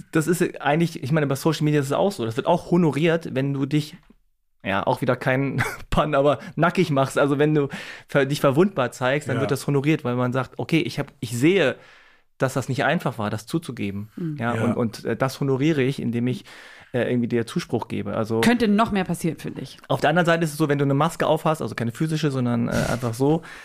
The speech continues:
Speaker 1: und da irgendwas vorspielst, dann kommt auch das Kompliment nicht bei dir an,
Speaker 2: Ja.
Speaker 3: Mhm,
Speaker 1: sondern
Speaker 3: genau.
Speaker 1: nur bei der
Speaker 3: Mhm.
Speaker 1: Maskenpersona
Speaker 2: Ja,
Speaker 1: sozusagen.
Speaker 2: ich glaube auch mit dem nackig machen, wenn du dich sozusagen mit der Intention nackig machst, da irgendwie einen Erfolg einzuheimsen,
Speaker 1: Mhm.
Speaker 2: ist es
Speaker 3: Ja.
Speaker 2: auch nicht das Gleiche.
Speaker 1: Nee.
Speaker 3: No,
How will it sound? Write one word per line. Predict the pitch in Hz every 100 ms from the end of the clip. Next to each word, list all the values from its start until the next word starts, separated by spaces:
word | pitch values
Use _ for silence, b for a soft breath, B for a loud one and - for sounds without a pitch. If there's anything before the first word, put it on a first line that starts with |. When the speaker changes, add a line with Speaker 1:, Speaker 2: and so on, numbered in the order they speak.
| B _ - -
Speaker 1:
und | 127 123
da | 127
irgendwas | - 127 -
vorspielst, | - 170 - 156 160 - _
dann | - 123
kommt | 156 151
auch | 127
das | - -
Kompliment | - 135 139 143 147
nicht | 120 -
bei | 120
dir | 117 147 143
an, | 104 104
Speaker 2:
Ja. | 117 113 107
Speaker 3:
Mhm, | 214 202
Speaker 1:
sondern | 113 113
Speaker 3:
genau. | 117
Speaker 1:
nur | 120
bei | 120
der | 123
Speaker 3:
Mhm. | 123 -
Speaker 1:
Maskenpersona | 120 120 - - 107 104 - 113 101 113 104 95 90 -
Speaker 2:
Ja, | 120 117
Speaker 1:
sozusagen. | 101 110 101 104
Speaker 2:
ich | 101
glaube | 139 151
auch | 143 139
mit | 143
dem | 139
nackig | 131 147 143 -
machen, | 131 123 117
wenn | 123
du |
dich | 120
sozusagen | 123 123 131 120
mit | 131 131
der |
Intention | 123 120 120 - 156 135 135
nackig | 127 120 113
machst, | 117 113 -
da | 113
irgendwie | 123 127
einen | 123
Erfolg | 110 - 135 135
einzuheimsen, | 117 117 123 117 117 117 -
Speaker 1:
Mhm. |
Speaker 2:
ist | 117
es | 117
Speaker 3:
Ja. | 120
Speaker 2:
auch | 123
nicht | 120 -
das | -
Gleiche. | - 110 98 104
Speaker 1:
Nee. |
Speaker 3:
No, | 151 135